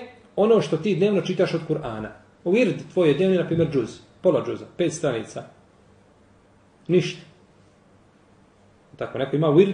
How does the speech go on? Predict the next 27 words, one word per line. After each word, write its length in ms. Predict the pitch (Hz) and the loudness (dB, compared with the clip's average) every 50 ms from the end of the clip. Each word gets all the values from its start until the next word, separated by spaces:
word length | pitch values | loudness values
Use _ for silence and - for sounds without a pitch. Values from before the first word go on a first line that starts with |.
| 160 151 | 0 0
ništa. 400 | 165 170 156 - - - - - - - _ _ _ _ _ _ _ _ _ _ _ _ - | 2 2 2 2 -2 -8 -12 -16 -20 -20 _ _ _ _ _ _ _ _ _ _ _ _ -14
Ne 60 | 110 | -12
čita 240 | - 139 139 151 143 | -10 -6 -4 -2 -2
nikako 280 | 147 147 139 110 - - - - | -2 -2 -4 -6 -8 -8 -8 -6
Kur'an, 240 | 135 131 - 120 120 | -6 -6 -8 -10 -8
dnevno, 220 | 135 147 147 135 | -6 -4 -4 -4
nego 260 | 117 120 113 135 139 - | -4 -4 -4 -6 -6 -6
ni 100 | 151 143 | -6 -6
zna, 260 | 135 135 165 156 147 | -6 -4 -2 -2 -2
zaboravi 420 | 127 135 131 156 160 160 156 156 156 | -2 0 0 2 2 0 0 -2 -4
kako 180 | 147 - 143 | -6 -4 -4
izgleda. 460 | 131 135 147 131 135 131 - - - - - | -2 -2 0 0 0 -2 -4 -6 -16 -10 -6
Kada 160 | 147 127 147 | -2 0 0
otvori 300 | - - - 196 190 180 - | 0 2 2 2 2 4 2
Kur'an, 220 | 190 190 - 208 | 0 0 0 0
začudi 440 | 170 143 190 190 - - 165 147 143 | 2 4 4 2 2 2 0 0 -2
se 160 | - - 139 | -2 -4 -4
kakav 260 | - 135 - - 139 127 | -4 -4 -2 0 0 0
je 60 | 120 | 0
iznutra. 360 | 113 113 110 98 98 - - - _ _ _ _ _ _ _ - | -2 -4 -10 -12 -12 -16 -20 -20 _ _ _ _ _ _ _ -6
Zaboravio. 480 | 131 131 120 135 120 117 101 98 90 - - - _ _ _ _ _ _ _ _ _ _ _ _ _ _ _ _ _ _ - - | -6 -4 -2 -2 -2 -2 -6 -8 -12 -14 -18 -20 _ _ _ _ _ _ _ _ _ _ _ _ _ _ _ _ _ _ -2 4
Kaže, 280 | - 226 240 214 240 | 6 6 6 8 8
ja 160 | 240 262 - - | 6 6 6 6
sam 180 | - 262 247 | 2 4 4
u 60 | 240 | 4
sedmom 440 | 208 - - 285 277 240 247 233 208 | 4 4 6 6 6 6 6 4 6
wirdu, 340 | 226 240 202 151 131 135 | 6 6 4 4 2 -2